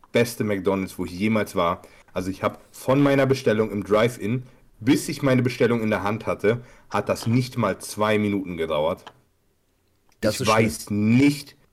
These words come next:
Speaker 1: wie schnell sie das hinbekommen haben.
Speaker 2: Wahrscheinlich aus, aus
Speaker 1: Die,
Speaker 2: dem
Speaker 1: die
Speaker 2: Regal
Speaker 1: Per-,
Speaker 2: gepackt.
Speaker 1: die, also ein Double Cheese, äh, Double Chicken Burger und so, ich glaub nicht, dass die die da auf Lager haben.
Speaker 2: Doch, das Patty ist ja immer, dann da hält, steht ja dann.
Speaker 1: Es war auf, die, die Double Cheeseburger waren alle frisch, das war mega gut.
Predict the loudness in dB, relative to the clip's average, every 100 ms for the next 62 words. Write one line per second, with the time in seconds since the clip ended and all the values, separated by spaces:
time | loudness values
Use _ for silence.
0 | _ -12 -10 -8 -6 0 2 4 2 0
1 | -2 -2 -2 -2 -6 -4 -2 -2 -6 -14
2 | -20 -10 -4 -2 -2 -4 -4 -4 0 4
3 | 4 2 4 2 2 -2 -6 -16 -20 -20
4 | -2 2 2 0 -16 _ -20 -18 -18 -14
5 | -10 -8 -8 -10 -8 -6 -4 -6 -2 -4
6 | -2 -4 -4 -4 -4 -4 -4 -4 -6 -4
7 | -4 -4 -4 -8 -2 -2 -4 -6 -4 -4
8 | -4 -6 -6 -8 -4 -4 -2 -6 -4 -6
9 | -6 -8 -12 -14 -10 -10 -8 -10 -8 -10
10 | -6 -6 -6 -6 -6 -10 -4 0 0 -2
11 | -8 -8 0 0 0 -8 -8 -2 -2 2
12 | 2 2 -2 -2 4 4 4 0 0 0
13 | 0 -4 -4 -4 -2 -2 -4 -6 0 2
14 | 2 0 -4